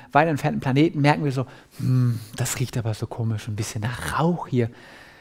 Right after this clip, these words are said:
Und dann fragen wir Jesus, „Du, ähm, was ist das da, dieser Ort?“ Und dann hören wir genauer hin, dann vernehmen wir Schreie von Menschen, die sich quälen und die Schmerzen haben. Und wir sagen, „Jesus, was ist das hier?“ Und Jesus sagt,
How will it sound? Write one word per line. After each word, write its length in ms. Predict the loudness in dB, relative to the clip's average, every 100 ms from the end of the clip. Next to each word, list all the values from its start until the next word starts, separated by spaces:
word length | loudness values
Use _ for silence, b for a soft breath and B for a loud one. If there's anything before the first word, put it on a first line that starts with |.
| B B
Und 60 |
dann 100 | -2
fragen 360 | 0 0 2 2
wir 80 | 2
Jesus, 320 | 0 -2 -2
„Du, 240 | 2 2
ähm, 260 | 2 0 0
was 140 | -2 -2
ist 200 | 0 0
das 120 | 0
da, 120 | 0
dieser 260 | 0 0 -2
Ort?“ 320 | -2 -4 -8 B B B
Und 160 | -4 0
dann 180 | 4 4
hören 120 | 4
wir 100 | 6
genauer 240 | 6 4
hin, 200 | 4 2
dann 180 | 2 -2 -4 B
vernehmen 460 | B 0 6 6 6
wir 100 | 4
Schreie 500 | 0 0 6 10 10
von 160 | 10 0
Menschen, 440 | 0 0 -2 0
die 180 | 0 -2 B -16 -8
sich 220 | -4 -4
quälen 460 | 2 6 8 8 6
und 100 | 4
die 80 | -2
Schmerzen 680 | 0 0 0 -2 -4 -2 0
haben. 140 | 0
Und 60 | -2
wir 60 |
sagen, 220 | -2 -2 0
„Jesus, 300 | 0 0 0
was 40 |
ist 200 | 2 2
das 80 | -2
hier?“ 120 | 0
Und 60 | 2
Jesus 220 | 2 4
sagt, 200 | 2 0